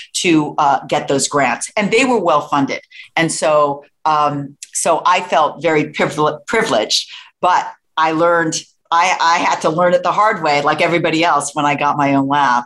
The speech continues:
And then you realize the weight, uh, of, um, the, it's like fundraising i-, if you're starting a startup and you have to go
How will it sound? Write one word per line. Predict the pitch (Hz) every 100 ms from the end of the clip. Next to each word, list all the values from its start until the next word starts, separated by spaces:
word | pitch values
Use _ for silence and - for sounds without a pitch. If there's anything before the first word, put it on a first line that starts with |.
| -
And | 139 139
then | 143 143 139
you | 135
realize | 139 135 135 135 135
the | 143
weight, | 135 147 113 - - - - - _
uh, | 147 139
of, | 147 143 139 - -
um, | 139 135 135 - _ 160
the, | 147 143 -
it's | 233 240
like | 240 240 -
fundraising | 277 277 208 165 156 139 - 175
i-, | 170 180
if | 160
you're | 190
starting | 170 196 180 175
a | 165
startup | - 180 165 - - _ _ -
and | 156 156
you | 175 196
have | 185 170
to | 175
go | 160 156 156 156